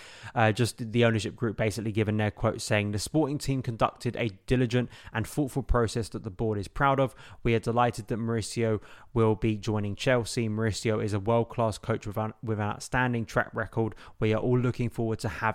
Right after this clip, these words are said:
him on board." Very happy, even though we knew this was coming. I think there were some people getting very concerned as, as results continued to tail off at the end of the season and we weren't getting this announcement. Has something gone wrong in the,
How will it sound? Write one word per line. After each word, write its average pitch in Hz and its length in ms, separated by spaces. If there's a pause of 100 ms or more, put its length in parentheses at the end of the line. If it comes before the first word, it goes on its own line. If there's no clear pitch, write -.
(120)
him 101 260
on 98 180
board." 143 340 (200)
Very 180 240
happy, 160 280
even 151 260
though 147 140
we 143 80
knew 143 100
this 135 160
was 131 80
coming. 135 340
I 131 160
think 156 140
there 143 80
were 131 80
some 135 180
people 120 220
getting 117 220
very 120 240
concerned 117 560
as, 107 180
as 110 160
results 113 400
continued 120 440
to 113 60
tail 113 300
off 107 160
at 113 60
the 117 100
end 113 100
of 113 60
the 107 60
season 110 280
and 110 120
we 107 80
weren't 113 280
getting 113 220
this 101 160
announcement. 110 440
Has 113 360
something 113 360
gone 110 220
wrong 107 280
in 101 100
the, 101 180